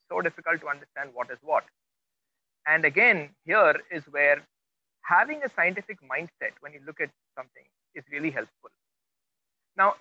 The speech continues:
scientific temper is not just for scientists. It's for everybody. It's for how we look at a problem. Do we look at it rationally? Do we try and ask questions?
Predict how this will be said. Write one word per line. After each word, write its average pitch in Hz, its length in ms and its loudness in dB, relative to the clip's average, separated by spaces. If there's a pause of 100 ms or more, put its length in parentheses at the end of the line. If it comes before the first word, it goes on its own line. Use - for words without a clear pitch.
(120)
scientific 269 420 -2
temper 254 280 2
is 214 120 6
not 190 260 2
just 202 180 2
for 196 140 -14
scientists. 156 380 -4 (360)
It's 160 180 -20
for - 140 -14 (160)
everybody. 143 400 -2 (100)
It's 143 140 -12
for 208 120 -2
how 170 280 4
we 202 360 -4
look 175 200 -4
at 175 80 2
a 156 40 2
problem. 123 460 -14
Do 151 80 -16
we 185 160 -10
look 160 220 -14
at 196 80 -6
it 175 120 -2
rationally? 185 500 0
Do 165 100 -14
we 160 80 -8
try 160 140 -2
and 151 80 2
ask 143 200 -2
questions? - 440 -16